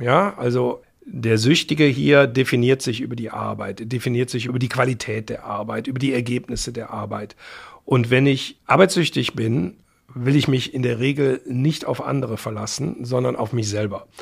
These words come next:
Und wenn andere die Arbeit machen, will ich sie dennoch zum Schluss wenigstens noch kontrollieren, um zu sagen, entspricht das denn überhaupt den Erwartungen und so weiter. Das bedeutet, dass ich immer mehr zu tun habe.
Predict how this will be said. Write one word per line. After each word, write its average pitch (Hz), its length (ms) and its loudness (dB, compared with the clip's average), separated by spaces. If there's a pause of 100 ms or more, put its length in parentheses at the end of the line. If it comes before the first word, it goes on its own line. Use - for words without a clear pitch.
(260)
Und 113 120 2
wenn 131 120 4
andere 151 400 4
die 131 180 -2
Arbeit 117 380 -2
machen, 131 680 2
will 120 200 2
ich 127 100 2
sie 131 120 -4
dennoch 139 460 2
zum 120 180 -4
Schluss 135 300 0
wenigstens 120 440 -2
noch 120 140 -4
kontrollieren, 131 760 2
um 127 160 -4
zu 127 140 -4
sagen, 120 420 0 (520)
entspricht 123 380 0
das 120 100 0
denn 110 160 -2
überhaupt 104 380 -4
den 104 120 -6
Erwartungen 98 640 -10
und 107 120 -14
so 104 140 -10
weiter. 104 300 -10
Das 127 220 -2
bedeutet, 147 640 2
dass 127 180 -2
ich 139 240 -6
immer 135 160 0
mehr 117 300 -2
zu - 140 -8
tun 196 360 -4
habe. 170 460 0